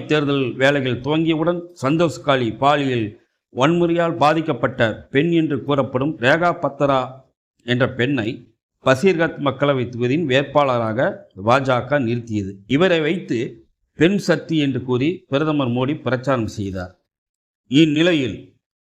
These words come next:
சந்தோஷ்காலி பாலியல் வன்கொடுமை விவகாரம் செயற்கையாக இது அடிப்படையில் ஒரு ஸ்டிங் ஆபரேஷன் உருவாக்கப்பட்டது. சந்தோஷ்காலியில்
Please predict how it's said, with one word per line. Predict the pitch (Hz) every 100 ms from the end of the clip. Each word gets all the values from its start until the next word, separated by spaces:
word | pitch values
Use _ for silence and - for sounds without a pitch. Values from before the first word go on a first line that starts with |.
| _
சந்தோஷ்காலி | 107 135 190 214 - - 151 143 175 165
பாலியல் | 139 156 170 180 180 113
வன்கொடுமை | 123 160 156 160 147 139 139 151 143 - _
விவகாரம் | 113 135 156 139 107 107 135 - _
செயற்கையாக | - 151 170 170 165 147 135 156 160
இது | - 131 120
அடிப்படையில் | 113 156 160 156 147 165
ஒரு | 147 -
ஸ்டிங் | - 156 165 175 160 160
ஆபரேஷன் | 139 135 135 120 131 151 170 -
உருவாக்கப்பட்டது. | 127 143 131 104 104 104 95 95 _ _ _ _ _ _ _ _ _ _ -
சந்தோஷ்காலியில் | 135 175 220 - - 160 143 135 156